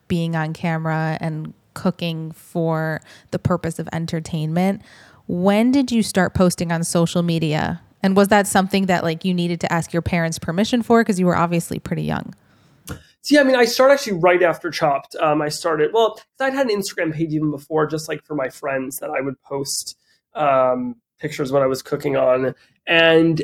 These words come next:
Speaker 2: after Chopped, you know, all of a sudden people started following me. And, like, it was,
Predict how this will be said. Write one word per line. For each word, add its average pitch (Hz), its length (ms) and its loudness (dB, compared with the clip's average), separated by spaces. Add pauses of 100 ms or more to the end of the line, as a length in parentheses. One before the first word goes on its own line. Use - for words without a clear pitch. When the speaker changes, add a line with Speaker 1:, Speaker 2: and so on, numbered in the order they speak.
Speaker 2:
after 185 320 2
Chopped, 165 400 0
you 165 40 2
know, 151 120 4
all 160 80 4
of 160 60 2
a 151 40 -2
sudden 147 400 0
people 156 300 -8
started 135 320 0
following 156 400 2
me. - 80 -4
And, 160 100 -4
like, 151 180 -8
it - 60 -12
was, 143 140 -4